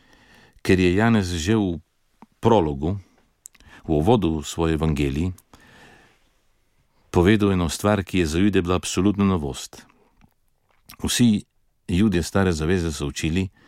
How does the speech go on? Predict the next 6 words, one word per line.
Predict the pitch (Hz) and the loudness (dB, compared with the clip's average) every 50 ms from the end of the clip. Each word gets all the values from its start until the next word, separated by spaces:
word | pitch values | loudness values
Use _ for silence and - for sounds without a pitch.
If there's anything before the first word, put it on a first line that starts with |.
| _ _ _ _ _ _ _ _ _ _ _ _ - | _ _ _ _ _ _ _ _ _ _ _ _ -8
da | - - 80 92 | -2 2 2 4
je | 87 87 80 | 4 2 0
postava | - - 73 71 - - - - 80 78 78 78 78 95 107 107 98 87 _ _ _ _ _ _ _ _ _ _ _ _ _ _ _ _ _ _ _ _ _ _ _ - | -2 -4 -6 -6 -6 -6 -2 0 0 2 2 2 0 0 0 -2 -4 -8 _ _ _ _ _ _ _ _ _ _ _ _ _ _ _ _ _ _ _ _ _ _ _ -4
pot | - 85 90 95 - - - | 0 0 0 0 0 -4 -12
do | - 87 82 78 | -6 -4 -2 -2
življenja. | 76 78 80 73 65 64 64 62 64 - | 0 0 -2 -2 -2 -4 -4 -6 -8 -12